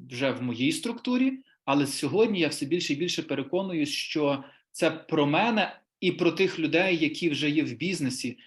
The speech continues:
чотири, п'ять, дев'ять місяців, е, рік, два, ті люди, які вже мають, е, успіх, і до яких я можу звернутися, від яких я можу навчатися.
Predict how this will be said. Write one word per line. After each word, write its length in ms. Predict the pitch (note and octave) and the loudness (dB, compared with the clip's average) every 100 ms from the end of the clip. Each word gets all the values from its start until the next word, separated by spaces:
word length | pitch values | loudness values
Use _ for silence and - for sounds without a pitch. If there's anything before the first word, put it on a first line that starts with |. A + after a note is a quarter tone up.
| _ | _
чотири, 520 | - A#2+ - F3 F#3 D3 | -10 -6 4 4 4 2
п'ять, 420 | - D3+ E3+ C3 | 2 2 2 0
дев'ять 500 | D3 F3 D#3 D3+ D3+ _ _ | 0 2 2 0 -2 _ _
місяців, 760 | C3+ D3 D3+ D3+ - D#3 C#3 C#3+ | -4 -2 0 -2 0 2 2 0
е, 200 | A#2+ A#2+ | -2 0
рік, 280 | B2 F#3 A#2+ | 0 0 -2
два, 480 | B2 C3+ E3 E3+ - | -2 0 2 0 -6
ті 140 | - D3 | -4 0
люди, 200 | E3+ D#3 | 2 4
які 200 | D3 D3 | 2 0
вже 180 | C3 C#3 | -2 -2
мають, 420 | D3 D3 C#3 - _ _ | 0 2 0 -2 _ _
е, 400 | C3 B2 A#2+ A#2+ C#3+ | -6 -2 -2 -4 -2
успіх, 580 | D#3 G#3 - C4 C4 - _ | -2 -2 0 0 0 -4 _
і 80 | E3 | 0
до 100 | D#3 | 2
яких 240 | D#3+ G3+ | 2 0
я 60 | F3+ | -4
можу 220 | F3 E3 | -4 -4
звернутися, 580 | C#3+ C#3+ D#3+ F#3 - C#3 | -2 -2 -2 -4 -6 -8
від 140 | B2+ | -6
яких 240 | C3 E3 D#3 | -2 -2 -2
я 60 | |
можу 240 | D3 D3 C#3+ | -2 -4 -4
навчатися. 640 | C#3 C3 D3 A#2 - - | -4 -4 -4 -6 -10 -16